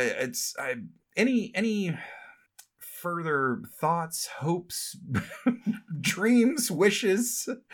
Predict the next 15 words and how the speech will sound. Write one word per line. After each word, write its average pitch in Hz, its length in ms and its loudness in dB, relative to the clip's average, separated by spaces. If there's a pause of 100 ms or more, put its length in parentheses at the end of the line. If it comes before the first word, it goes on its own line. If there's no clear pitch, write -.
(180)
for 185 140 2
the 160 100 0
medical 165 460 4
profession 156 580 0
based 139 320 0
on 135 400 0 (360)
what 127 200 6
we've 135 200 2
seen 139 540 -2
in 123 220 0
this 127 200 0
episode 127 680 2
and, 110 340 -2 (160)
you 117 140 -2
know, 110 280 -4